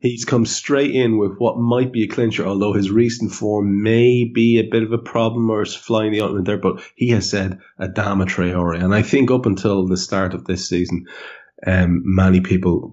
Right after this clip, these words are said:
would have said that's a great shout 'cause he, he has the lot and then he had, he didn't have the lot at the same time. That's a good one. That's a good one.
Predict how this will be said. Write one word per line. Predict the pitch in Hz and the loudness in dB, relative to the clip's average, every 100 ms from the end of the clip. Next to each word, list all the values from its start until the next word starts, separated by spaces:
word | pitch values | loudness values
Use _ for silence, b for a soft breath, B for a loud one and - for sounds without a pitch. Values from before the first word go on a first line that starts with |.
| - | 0
would | 85 | 0
have | 80 | 0
said | - 87 | -2 0
that's | 95 90 92 | 0 0 0
a | |
great | - - 87 90 90 92 | -4 -2 2 4 4 4
shout | 92 87 | 2 0
'cause | - 82 | 0 0
he, | 90 - - | 0 -2 -4
he | - | 2
has | 90 101 101 | 4 2 2
the | 101 | 2
lot | 98 90 | 2 2
and | 98 | 2
then | 92 | 2
he | 92 | 2
had, | 92 92 - _ _ _ _ - | 0 -2 -6 _ _ _ _ -8
he | 90 87 | -4 0
didn't | 90 92 | 0 0
have | 87 82 | -2 0
the | 87 | 2
lot | 82 | 2
at | - | -2
the | - | -2
same | 90 87 | 0 0
time. | 85 87 | 0 0
That's | 87 95 104 | 2 0 0
a | |
good | 110 104 | 2 2
one. | 95 95 | 2 0
That's | 98 | -2
a | 113 | 0
good | 110 104 98 | 2 2 0
one. | 87 | -4